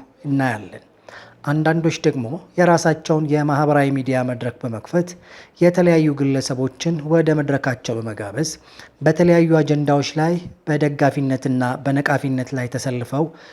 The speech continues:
የጦፈ ክርክር ሲያደርጉም እንመለከታለን። ዘርፉና የመገናኛ መድረኩ የራሱ የሆነ የአጠቃቀም መመሪያ ያለውና በጥብቅ ዲሲፕሊን እንዲመራ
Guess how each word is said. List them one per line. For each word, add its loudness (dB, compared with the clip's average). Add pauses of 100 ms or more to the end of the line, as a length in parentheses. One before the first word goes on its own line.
(140)
የጦፈ 2
ክርክር -6
ሲያደርጉም -6 (300)
እንመለከታለን። -6 (720)
ዘርፉና 4
የመገናኛ 4
መድረኩ -2
የራሱ 4
የሆነ 0 (120)
የአጠቃቀም 0
መመሪያ 0
ያለውና -6 (260)
በጥብቅ 2
ዲሲፕሊን -2 (100)
እንዲመራ 2